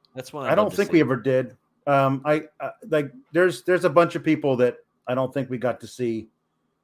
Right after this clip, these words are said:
Speaker 2: Danielson versus that were, you know, doing other things at the time.
Speaker 1: Mm-hmm.
Speaker 2: But, uh, I'm, I'm, the one that keeps coming to my mind is Gargano versus somebody? Because I keep thinking about it when Gargano went back to W W E, like, "Oh, I,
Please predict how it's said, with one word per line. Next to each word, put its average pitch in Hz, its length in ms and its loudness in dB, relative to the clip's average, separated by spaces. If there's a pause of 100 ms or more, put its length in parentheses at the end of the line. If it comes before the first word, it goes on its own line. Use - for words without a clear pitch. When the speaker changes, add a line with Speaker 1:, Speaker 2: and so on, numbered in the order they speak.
(140)
Speaker 2:
Danielson 123 720 -4
versus 110 680 -10 (140)
that 120 220 -2
were, 117 420 -2 (240)
you 135 100 -6
know, 113 120 -4
doing 120 240 -4
other 110 200 -4
things 107 380 -4
at 95 80 -16
the 98 80 -20
time. 101 400 -6 (340)
Speaker 1:
Mm-hmm. 92 140 -20
Speaker 2:
But, 113 180 2
uh, 104 320 -2
I'm, 143 200 0
I'm, 143 260 0
the 156 100 0
one 202 160 4
that 175 140 2
keeps 170 200 -6
coming 160 200 2
to 135 80 2
my 131 160 0
mind 127 260 -2
is 110 220 -10 (380)
Gargano 160 760 4 (160)
versus 185 320 -4
somebody? 208 420 0
Because 160 260 -6
I 160 80 2
keep - 240 -4
thinking 175 240 0
about 160 340 4
it 156 100 0
when 151 160 0
Gargano 156 460 2
went 151 220 -2
back 143 220 0
to 139 220 -2 (420)
W 151 220 2
W 139 380 0
E, 139 220 0
like, 127 200 -6
"Oh, 185 500 4
I, 165 160 2